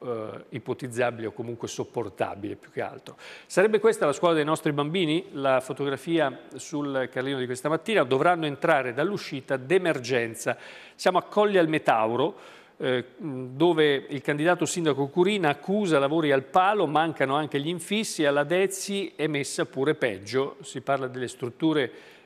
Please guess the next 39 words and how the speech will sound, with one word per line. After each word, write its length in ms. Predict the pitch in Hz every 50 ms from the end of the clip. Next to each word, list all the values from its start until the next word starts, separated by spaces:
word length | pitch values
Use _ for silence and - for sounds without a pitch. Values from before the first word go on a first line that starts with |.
| _ _
che 300 | - 147 143 139 123 135
dovranno 320 | 127 120 139 151 160 156
ospitare 480 | 143 - - 143 131 - 156 139 127 113
da 140 | 104 131 131
domani, 480 | 127 139 135 151 156 143 131 120 117
appunto, 760 | 117 113 - - 151 143 135 117 - - 117 107 104 - - -
alla 180 | - 120 120 113
ripresa 340 | 123 117 - 147 135 127 120
delle 160 | 120 117 117
attività 320 | 113 - 127 127 - 139
scolastiche, 800 | 127 - - 143 143 143 135 127 - - - 127 110 - 120 113 101 - - - - - -
eh, 440 | - 120 120 113 110 107 110 113 120
dovranno 300 | 123 123 131 135 135 127
ospitare 420 | 123 - - 123 - 143 135 127
gli 100 | 127 127
studenti, 800 | - - 165 151 160 185 202 214 202 - - - 135 123 117 - -
eh, 160 | - - - - - 123 127 131 131 131 131 123
in 100 | 117 -
questo 240 | - 120 - -
caso 260 | 117 - 139 131 123 120
dei 280 | 113 117 110 107 113 -
ragazzini, 460 | - 123 123 113 - - 190 196 156
dei 100 | 120 113
bambini, 500 | 120 131 135 147 165 196 214 208 160 123 - - - - - - - - - _
e, 240 | - - 127 120 -
e 40 | 127
quindi, 220 | - 156 139 127
insomma, 320 | 117 117 - 135 127 120 117
l'accoglienza, 800 | 120 117 - - 151 147 135 131 127 131 123 123 - 120 104 - - - - _
almeno, 400 | - - 123 127 143 139 127 120 - - - - _ _ _ -
eh, 160 | - - - 131
dal 180 | 127 123 117
punto 280 | 117 - 170 156 147 143
di 80 | 131
vista 240 | 135 139 135 - 151
estetico, 720 | 135 - - 127 127 127 127 131 117 - 123 110 110 - -
non 220 | - 123 127 131
è 100 | 131 131
che, 280 | - - - 110 107 -